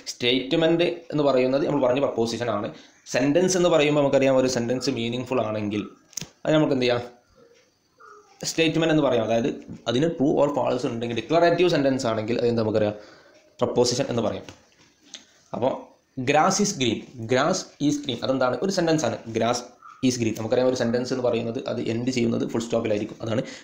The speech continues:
"Grass is green." അപ്പോൾ നമുക്കറിയാവുന്നതുമാണ് പുല്ല് എന്ന് പറയുന്നത് എന്താണ്?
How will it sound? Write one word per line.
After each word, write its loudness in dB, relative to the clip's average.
"Grass 0
is 2
green." 2
അപ്പോൾ -6
നമുക്കറിയാവുന്നതുമാണ് 2
പുല്ല് 2
എന്ന് 4
പറയുന്നത് 2
എന്താണ്? 0